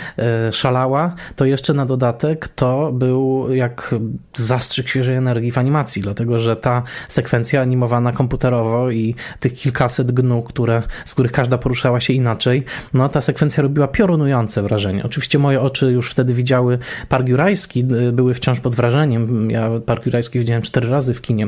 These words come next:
Europa w Tamskich Górach. Natomiast to było coś nowego, tak? Y, pamiętam, że,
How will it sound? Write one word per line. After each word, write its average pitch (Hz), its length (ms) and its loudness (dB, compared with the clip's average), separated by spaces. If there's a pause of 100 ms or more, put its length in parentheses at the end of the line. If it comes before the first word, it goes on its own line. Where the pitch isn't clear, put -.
Europa 113 300 0
w - 40 -6
Tamskich 113 340 -4
Górach. 120 300 -2 (340)
Natomiast 131 420 2
to 185 80 2
było 208 160 2
coś 175 180 2
nowego, 131 460 0 (100)
tak? 131 280 -2
Y, 127 180 2
pamiętam, 156 500 2
że, 139 260 0